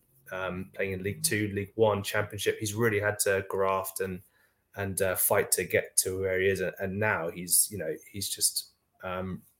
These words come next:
loving every single moment of it. But yeah, in terms of what he offers, you know, he's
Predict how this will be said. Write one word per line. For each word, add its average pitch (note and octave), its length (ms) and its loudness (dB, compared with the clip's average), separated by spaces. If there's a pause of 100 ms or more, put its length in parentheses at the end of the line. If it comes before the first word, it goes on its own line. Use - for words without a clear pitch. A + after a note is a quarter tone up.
(160)
loving G2+ 400 -2
every G2 200 0
single F#2+ 440 -2
moment G#2+ 320 4
of D#2+ 100 -6
it. - 160 -4
But C#3 120 4
yeah, G#2 180 6
in F#2 100 0
terms G2+ 240 2
of F#2+ 180 -4 (520)
what F#2 140 4
he G#2 80 8
offers, A#2+ 440 10
you G#2+ 80 4
know, G#2+ 140 8
he's G#2+ 220 4